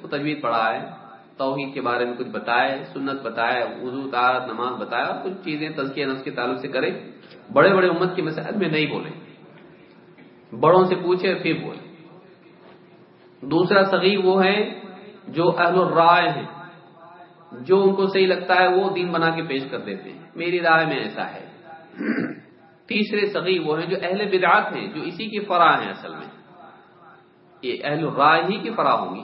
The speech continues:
کیونکہ رائے سے بولنا ہی تو خواہش پرستی ہے، اور یہی اہل ہوا ہیں، یہی اہل بدعات ہیں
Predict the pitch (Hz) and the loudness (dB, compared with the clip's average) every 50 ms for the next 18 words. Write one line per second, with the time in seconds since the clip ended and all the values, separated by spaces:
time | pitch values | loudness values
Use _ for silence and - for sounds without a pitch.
0 | - - 151 143 151 151 143 151 160 170 - - 190 170 156 156 156 160 160 170 | -10 -10 -8 -4 -2 2 4 4 4 4 2 0 -4 -6 -6 -6 -4 -4 -2 -2
1 | 185 220 214 - 190 - 170 156 160 160 160 - 135 127 123 - - 139 123 117 | -2 -4 -4 -6 -6 -2 0 0 0 -2 -4 -4 -6 -6 -6 -6 -8 -8 -6 -4
2 | 123 135 135 135 151 170 185 - 156 151 143 151 - 117 127 135 156 170 160 147 | -4 -4 -4 -4 -2 -2 -2 -2 -2 -4 -4 -4 -4 -4 -2 0 2 2 4 2
3 | 127 127 139 151 151 151 151 170 180 - 165 160 180 190 185 160 165 160 185 196 | 2 0 -2 -6 -6 -6 -6 -4 -4 -4 -4 -4 -4 -4 -4 -4 -2 -2 -2 -4
4 | 190 135 117 | -6 -8 -12